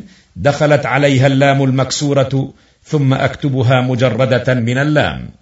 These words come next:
جيم، أدخل اللام المفتوحة أو المكسورة على الكلمات الآتية، ثم أكتبها: الطين،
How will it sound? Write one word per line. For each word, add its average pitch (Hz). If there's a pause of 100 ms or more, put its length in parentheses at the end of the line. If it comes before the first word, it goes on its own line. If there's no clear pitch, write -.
(380)
جيم، 110 (340)
أدخل 160
اللام 151
المفتوحة 131 (340)
أو 143
المكسورة 139
على 131
الكلمات 143
الآتية، 151 (320)
ثم 139
أكتبها: 107
الطين، 110